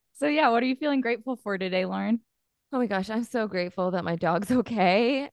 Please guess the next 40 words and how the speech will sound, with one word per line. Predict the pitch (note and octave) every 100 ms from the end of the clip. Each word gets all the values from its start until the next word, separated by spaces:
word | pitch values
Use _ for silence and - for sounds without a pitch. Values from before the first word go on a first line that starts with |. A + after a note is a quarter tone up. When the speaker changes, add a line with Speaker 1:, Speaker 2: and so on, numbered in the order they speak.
| -
Speaker 2:
Um, | G3+ G3+ F#3 G#3+ G3 G#3 A3+
that's, | F#3 E3+ - -
like, | G3 F#3+
just | F#3 G3
the | F3
top | F#3+ E3 -
of |
my | E3 D3+
mind. | D3+ D3 C#3 C#3+ E3 - _ -
Um, | D#3+ D3+ D3 D#3+ - -
I, | E3 D#3+ D#3 D#3+ E3 -
I'm | E3
grateful | E3+ D#3+ - - D#3+ D#3 -
for | D#3+ D3 D3 D3+ F3+ - _ _ _ _ _ _ _ _ -
the | F3 G3
vets. | D#3 D3 - -
I'm | E3 D#3+
grateful | D#3+ E3
for | D#3+
the | E3
people | F3 D#3+ E3
who | E3
take | D#3+ E3+ -
care | D3+ D3
of | D#3
her, | E3+ D3 D3+
took | E3 -
care | E3+ D#3
of |
her | D#3
so | D#3 D3
quickly | - G3+ - G3 F#3 F3 E3 D#3+ D#3+ -
and | D#3 D3+
got | E3 -
to | E3+
her | E3+
so | E3 E3
quickly. | F3 D#3+ - D#3 D3+ D3 D3
And, | - C#3+ C#3+ C#3+ _ _ _ _ _
um, | E3+ D#3+ D3+ F3+ F#3